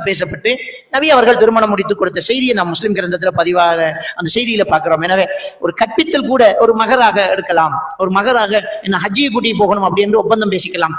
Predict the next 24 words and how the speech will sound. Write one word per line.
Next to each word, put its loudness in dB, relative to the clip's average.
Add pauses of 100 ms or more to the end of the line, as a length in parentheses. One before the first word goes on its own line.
(160)
என்ன -2
உம்ராவை 4
கூட்டி 2
போகணும் 0
என்று 2
ஒப்பந்தம் 0
பேசிக்கொள்ளலாம். -2 (240)
எனவே -2
மகர் 2
தொகை 4
என்பது 4
அந்த 0
பெண் 0
தரப்பு 0 (280)
ஏற்றுக்கொள்ளக்கூடிய 2
ஒன்றாக 0
அந்த -4
மாப்பிள்ளை -2
கொடுக்கணும், -4
கண்டிப்பாக 0
அதை 0
கொடுத்தே -2 (120)
ஆகணும். 0 (380)
எனவே 4